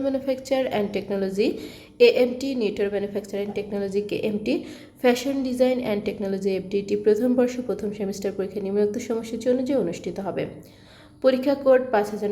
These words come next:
নয়শো এক, পাঁচ হাজার নয়শো এগারো, পাঁচ হাজার ছয়শো একান্ন। পরীক্ষা শুরুর সময় দুপুর দুইটা, পরীক্ষা শুরুর তারিখ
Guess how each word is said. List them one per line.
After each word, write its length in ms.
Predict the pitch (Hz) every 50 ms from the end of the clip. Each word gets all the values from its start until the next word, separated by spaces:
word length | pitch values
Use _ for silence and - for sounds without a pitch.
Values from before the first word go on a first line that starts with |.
| 196
নয়শো 240 | 190 185 185 - - 185 202
এক, 60 | - - -
পাঁচ 140 | 214 190 - -
হাজার 160 | - 185 196 190
নয়শো 220 | 190 185 190 - 202 196 190
এগারো, 220 | 185 196 190 233 302 - -
পাঁচ 160 | 208 196 208 - -
হাজার 240 | 185 185 226 - - - - - - - - - - - -
ছয়শো 400 | - 254 233 226 220 - - 269 294 - - - 196
একান্ন। 300 | 208 208 - 190 185 175 160 151 - - - - - - - -
পরীক্ষা 280 | 262 254 254 - 262 254 - -
শুরুর 320 | - 269 269 277 285 269 - -
সময় 260 | - 220 196 202 220 - -
দুপুর 220 | - 220 - 214 208 208 -
দুইটা, 280 | 202 196 - - 214 339 339 - - - - - - - - -
পরীক্ষা 280 | 269 254 262 262 277 262 -
শুরুর 280 | - 269 262 254 277 269 254 -
তারিখ 320 | 254 240 233 233 254 269